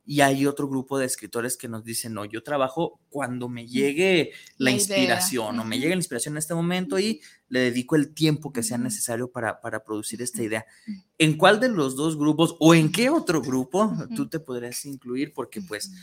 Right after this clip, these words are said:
Speaker 1: sencillo no es. Eh, eres mamá.
Speaker 2: Ujú.
Speaker 1: Eres maestra.
Speaker 2: Ujú.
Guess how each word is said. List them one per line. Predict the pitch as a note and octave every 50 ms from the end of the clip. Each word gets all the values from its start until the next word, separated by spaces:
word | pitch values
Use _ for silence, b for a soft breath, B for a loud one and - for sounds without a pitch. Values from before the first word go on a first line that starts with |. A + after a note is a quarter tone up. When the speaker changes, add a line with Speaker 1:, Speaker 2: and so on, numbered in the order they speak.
| B B B B
Speaker 1:
sencillo | - - D#3 D3 D3 C#3+ - G3 G3+ F#3 A3+ A#3
no | G#3+ G3+ E3
es. | C3 A#2 A2 G#2+ - - -
Eh, | B2 A#2+ A#2+ A#2+ -
eres | D3 E3+ G3+ F3+
mamá. | E3 D3 A#2+ G#2+ - - - - _ _ _ F#3 F#3+ A3+ - - - G3+
Speaker 2:
Ujú. | F#3+ E3 F#3+ G#3+ G3+ G3 G3 G3 F#3+ G3 G3 G#3+ A#3 - _ - -
Speaker 1:
Eres | F3 F#3+ G3+ G#3 - D3+
maestra. | D3 B2+ A#2 F#2+ - - - - - - - -
Speaker 2:
Ujú. | A#3 B3 B3 A#3 G3 F3+ F3 F3 F3 F3 F#3+ F#3+